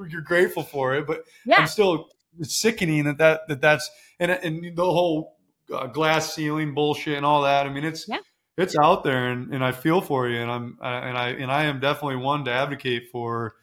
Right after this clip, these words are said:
Speaker 1: equality of, of, among everybody. So,
Speaker 2: Oh,
Speaker 1: but,
Speaker 2: sure.
Speaker 1: but,
Speaker 2: Sure.
Speaker 1: yeah.
Speaker 2: Me too. Me too. And I will tell you, it should always just be the best person for the job, no matter what,
Speaker 1: Mm.
Speaker 2: right? Just the best
Speaker 1: Yeah.
Speaker 2: person.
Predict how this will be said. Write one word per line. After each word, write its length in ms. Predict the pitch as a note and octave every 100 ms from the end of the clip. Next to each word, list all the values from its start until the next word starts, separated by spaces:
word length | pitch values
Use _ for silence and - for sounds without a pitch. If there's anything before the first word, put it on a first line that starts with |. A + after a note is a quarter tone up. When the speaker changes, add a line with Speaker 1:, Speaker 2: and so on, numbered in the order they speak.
| _ _ _ _
Speaker 1:
equality 600 | D3 - C3 B2 C#3 A#2+
of, 140 | A2 -
of, 180 | A#2+
among 400 | B2 - B2+ B2
everybody. 580 | B2 D3 B2 A2 G#2 G#2
So, 280 | G2+ A#2+ G#2+
Speaker 2:
Oh, 100 | G#2+
Speaker 1:
but, 140 | G#2
Speaker 2:
sure. 240 | A2+ F#3 D#3+
Speaker 1:
but, 180 | A#2 G#2+ - _
Speaker 2:
Sure. 240 | - G3+
Speaker 1:
yeah. 140 | F#3+ C3
Speaker 2:
Me 80 | A#2 -
too. 200 | G#3 G3
Me 200 | G3 A3+
too. 400 | A3+ A3 G3 F#3+ F#3 - - -
And 380 | B3+ B3+ B3 B3
I 180 | B3+ C#4+
will 160 | F4+
tell 180 | - D#4
you, 140 | C#4+ C#4
it 80 |
should 160 | C4+ B3+
always 260 | A#3+ B3+ A#3
just 240 | B3+ A#3
be 100 | B3
the 100 | G#3+
best 260 | G#3 G#3 -
person 300 | G#3 G3 G3+
for 120 | G3+
the 140 | F#3+
job, 460 | F#3 F#3+ F3+ G3+ B3 D4 _ _
no 140 | A3+ A3+
matter 340 | G#3+ G#3 G3+
what, 280 | F#3+ F3 B2+
Speaker 1:
Mm. 60 |
Speaker 2:
right? 260 | A#2 F#3+ A3 -
Just 160 | A3+ -
the 60 |
best 240 | C#3 - G#2+
Speaker 1:
Yeah. 60 |
Speaker 2:
person. 460 | G#3+ G#3 - F3+